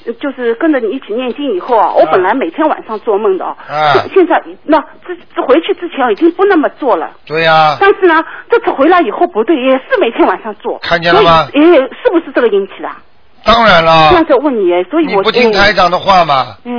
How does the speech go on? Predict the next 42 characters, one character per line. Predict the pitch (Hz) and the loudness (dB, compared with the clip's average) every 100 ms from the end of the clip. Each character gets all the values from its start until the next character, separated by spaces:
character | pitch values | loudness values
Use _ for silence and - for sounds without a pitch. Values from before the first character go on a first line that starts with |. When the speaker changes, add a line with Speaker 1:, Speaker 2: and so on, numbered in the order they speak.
| 233 214 185 165 | -8 -8 -8 -10
Speaker 2:
你， | 196 196 | -10 -10
你 | 185 180 | -8 -4
再 | 226 208 | -2 0
去 | - 208 | 0 0
咯。 | 185 170 147 - - | 0 0 -4 -20 -16
你 | 196 | -12
比 | 170 | -6
方 | 196 220 | 0 0
说 | 208 | 0
你 | 208 196 | -4 -4
跑 | - 170 | -4 -4
到 | 180 | -2
火 | 202 156 156 | 0 -2 0
葬 | 196 | 0
场 | 175 156 | -2 -2
边 | 180 | 0
上 | 185 | 0
去 | 175 175 | -2 -6
睡 | - 185 | -6 -4
一 | 151 | -4
个 | 156 | -4
晚 | 151 127 | -2 -4
上， | 131 156 | -4 -8
Speaker 1:
嗯。 | - - - | -8 -16 -12
Speaker 2:
你 | 170 | -6
看 | 196 208 | -2 0
看 | 196 | -2
你 | 175 | -4
天 | 156 185 | -8 -6
天 | 190 190 | -4 -4
回 | 160 | -2
来 | 170 | -4
做 | 160 170 | -4 -6
不 | 151 | -4
做 | 165 | -4
梦？ | 147 139 101 - - - | -4 -8 -10 -16 -20 -20
Speaker 1:
嗯。 | 220 214 202 190 - | -16 -12 -12 -10 -4
Speaker 2:
脑 | 160 131 | -2 -2
子 | 127 208 220 | -6 -10 -8
有， | 185 | -6
Speaker 1:
嗯。 | 143 160 160 165 196 - | -8 -12 -16 -18 -18 -10
Speaker 2:
要， | 233 240 | -4 -2